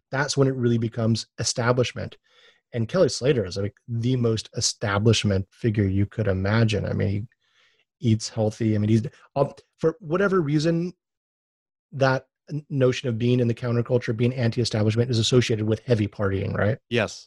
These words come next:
Speaker 1: And he does not do that.
Speaker 2: No, no, and never did. And even, you know, when he was, you know, a young,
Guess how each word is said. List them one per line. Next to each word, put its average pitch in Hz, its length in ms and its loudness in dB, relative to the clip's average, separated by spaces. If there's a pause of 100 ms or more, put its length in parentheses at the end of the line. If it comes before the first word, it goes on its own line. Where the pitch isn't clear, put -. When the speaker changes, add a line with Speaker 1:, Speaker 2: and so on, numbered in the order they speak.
(140)
Speaker 1:
And 113 120 0
he 123 240 -2
does 110 220 4
not 101 220 -2
do 104 160 -2
that. 98 140 -4 (120)
Speaker 2:
No, 101 380 0
no, 120 260 0
and 127 140 -4
never 139 240 2
did. 117 380 2 (100)
And 107 500 0 (320)
even, 156 460 0
you 139 100 0
know, 120 200 4
when 117 100 2
he 117 80 2
was, 110 260 0
you 143 80 0
know, 104 560 0
a 123 80 -2
young, 110 800 0